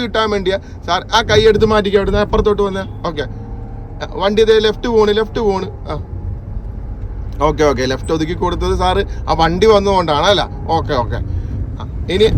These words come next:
തുള്ളിച്ച് തുള്ളിച്ചെടുക്കല്ല. ഇനി ഒരേപോലെ നമ്മൾ ഹൃദയ ഇടുപ്പ് പോലെ ആക്സിലേറ്റർ കൊടുത്ത അത് തന്നെ. ഇനി ആക്സിലേറ്ററിൽ നിന്ന് കാല് മാറ്റിക്കുക, ക്ലച്ച് ചവിട്ടിക്കുക,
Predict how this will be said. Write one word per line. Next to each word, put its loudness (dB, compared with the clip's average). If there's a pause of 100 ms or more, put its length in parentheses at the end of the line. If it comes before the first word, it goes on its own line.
(220)
തുള്ളിച്ച് 4
തുള്ളിച്ചെടുക്കല്ല. 4 (540)
ഇനി 6
ഒരേപോലെ 4
നമ്മൾ -2 (120)
ഹൃദയ 4
ഇടുപ്പ് 0
പോലെ 6
ആക്സിലേറ്റർ 0
കൊടുത്ത -4 (520)
അത് -2
തന്നെ. -8 (720)
ഇനി 0 (140)
ആക്സിലേറ്ററിൽ 2
നിന്ന് 0
കാല് 2
മാറ്റിക്കുക, -2 (440)
ക്ലച്ച് -4
ചവിട്ടിക്കുക, 2